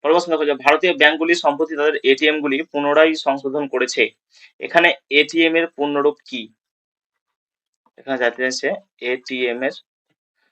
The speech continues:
পূর্ণরূপ কি? এটিএম এর পূর্ণরূপ হচ্ছে অটোমেটেড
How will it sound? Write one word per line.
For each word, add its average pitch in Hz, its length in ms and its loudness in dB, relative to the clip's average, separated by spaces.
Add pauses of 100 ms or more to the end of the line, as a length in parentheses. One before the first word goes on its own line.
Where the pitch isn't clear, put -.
(260)
পূর্ণরূপ 147 460 0
কি? 117 140 -8 (920)
এটিএম 143 280 2
এর 160 100 2
পূর্ণরূপ 151 320 -2
হচ্ছে - 180 -2 (320)
অটোমেটেড 147 520 -2